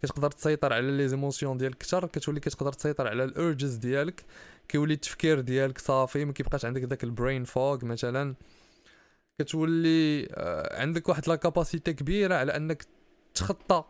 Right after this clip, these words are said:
دوك العوائق اللي عندك نفسانيا. بحال دابا ملي كتجي تبغي تمشي تريني كيقول لك راسك، ولا ما نمشيوش لاصال، ولا صافي بلاش، ولا حتى الغدا، ولا هادي،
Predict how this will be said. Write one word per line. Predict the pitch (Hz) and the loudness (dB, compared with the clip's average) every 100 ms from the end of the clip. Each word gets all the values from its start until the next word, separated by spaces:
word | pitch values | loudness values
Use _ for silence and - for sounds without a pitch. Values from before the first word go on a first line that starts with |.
| - | -6
دوك | 143 143 | -6 0
العوائق | 110 135 151 131 - | 4 4 4 2 0
اللي | 139 | 0
عندك | 117 135 139 - 127 180 | 0 -2 -4 -4 -6 -4
نفسانيا. | 135 143 - 156 143 143 165 | -4 -4 0 0 0 -2 0
بحال | - 143 | 2 2
دابا | 139 143 | 0 -2
ملي | 139 | -2
كتجي | 143 127 139 | -2 -2 -4
تبغي | 123 123 131 123 | -2 0 0 -2
تمشي | 123 127 131 | -4 -6 -4
تريني | - 127 131 | -4 -2 -4
كيقول | 131 120 123 | -6 -4 -2
لك | 127 131 | -2 0
راسك، | 120 117 - - - - - - - - _ _ _ | 0 0 -4 -16 -20 -20 -20 -20 -20 -20 _ _ _
ولا | 123 120 120 120 117 117 113 120 69 - - - - _ _ _ _ | 0 2 2 2 2 0 -2 -4 -4 -6 -6 -8 -12 _ _ _ _
ما | 127 | -4
نمشيوش | 120 135 - | -2 -4 -2
لاصال، | 120 113 107 113 107 | 0 0 2 0 0
ولا | 107 107 | -2 -4
صافي | - 113 117 | -4 -4 -4
بلاش، | 107 110 107 - | -4 -2 -2 -4
ولا | 110 | -6
حتى | 117 | -4
الغدا، | 107 104 - 110 | -6 -6 -2 -2
ولا | 107 110 113 156 | 0 -2 -2 -2
هادي، | 220 | -4